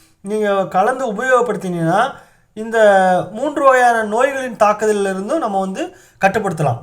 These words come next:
அடுத்து பார்த்தீங்கன்னா, நாற்பது நாள் அல்லது முப்பதுல இருந்து நாற்பது நாள் பார்த்தீங்கன்னா, பூச்சிகளோட தாக்குதல் அதிகமா இருக்கும். பூச்சி என்ன பூச்சி அப்படின்னு பார்த்தீங்கன்னா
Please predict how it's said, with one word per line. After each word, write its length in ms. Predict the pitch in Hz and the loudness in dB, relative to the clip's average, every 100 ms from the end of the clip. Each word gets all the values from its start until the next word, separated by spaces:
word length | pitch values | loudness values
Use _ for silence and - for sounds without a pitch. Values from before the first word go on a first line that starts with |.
| - - _ _ | -16 -20 _ _
அடுத்து 320 | 190 262 349 | 0 0 0
பார்த்தீங்கன்னா, 460 | 285 233 202 196 254 349 - _ _ _ - - - - _ _ _ _ _ _ _ _ | 0 2 0 2 2 2 -4 _ _ _ -6 -6 -8 -20 _ _ _ _ _ _ _ _
நாற்பது 460 | - 180 240 254 247 | 0 4 4 2 2
நாள் 200 | 226 240 | 4 8
அல்லது 260 | 247 214 202 | 8 6 0
முப்பதுல 380 | 214 - 285 | -4 0 0
இருந்து 200 | 269 269 | 2 0
நாற்பது 380 | 247 208 233 233 | 2 2 2 2
நாள் 140 | 233 214 | 0 2
பார்த்தீங்கன்னா, 440 | 202 190 226 269 - | -2 -2 -8 -8 -2
பூச்சிகளோட 540 | 381 403 339 240 214 | -2 0 0 2 2
தாக்குதல் 360 | 202 190 190 190 | 4 4 4 0
அதிகமா 300 | 170 175 160 | 0 0 0
இருக்கும். 300 | 135 127 117 - _ _ _ | -2 -4 -12 -16 _ _ _
பூச்சி 360 | - 339 349 320 | -6 -4 -2 -2
என்ன 240 | 220 294 | 0 0
பூச்சி 320 | 262 240 - | -2 -6 0
அப்படின்னு 40 | 220 | 0
பார்த்தீங்கன்னா 880 | 202 185 180 170 160 202 208 110 | 0 -2 -2 0 2 4 4 2